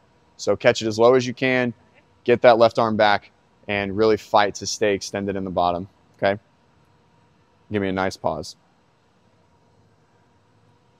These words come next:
Pause. Hold. Good, stand. There, much better. Good.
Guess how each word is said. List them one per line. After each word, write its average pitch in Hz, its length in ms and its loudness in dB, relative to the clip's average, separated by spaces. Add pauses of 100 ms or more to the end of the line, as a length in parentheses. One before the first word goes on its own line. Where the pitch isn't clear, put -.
(2250)
Pause. 107 380 2 (960)
Hold. 107 320 2 (2000)
Good, 104 220 2
stand. 95 400 -6 (760)
There, 98 360 0
much 117 260 -2
better. 92 320 -2 (420)
Good. 127 220 0